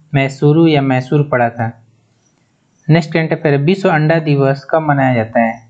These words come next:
विश्व अंडा दिवस हर साल आठ अक्टूबर को मनाया जाता है, जो कि हर साल अक्टूबर के दूसरे शुक्रवार को मनाया जाता है।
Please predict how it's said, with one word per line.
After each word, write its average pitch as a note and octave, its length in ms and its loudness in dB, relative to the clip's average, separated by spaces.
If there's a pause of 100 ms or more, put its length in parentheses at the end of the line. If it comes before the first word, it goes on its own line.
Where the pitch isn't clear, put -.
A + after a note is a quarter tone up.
(720)
विश्व F3+ 380 2
अंडा D3+ 300 2
दिवस C3 500 0
हर C#3 160 0
साल C3 380 0 (3000)
आठ E3+ 280 0 (120)
अक्टूबर D3+ 560 2
को D#3 80 0
मनाया C3 280 2
जाता A#2+ 280 -2
है, A2+ 480 -4
जो C3+ 160 2
कि D3 420 -2 (360)
हर D3 180 0
साल D#3 220 2
अक्टूबर D3+ 460 0
के D3+ 120 -2
दूसरे C#3+ 420 0
शुक्रवार C#3 520 0
को C3+ 140 -10
मनाया A#2+ 280 0
जाता G#2+ 280 -6
है। A2 200 -12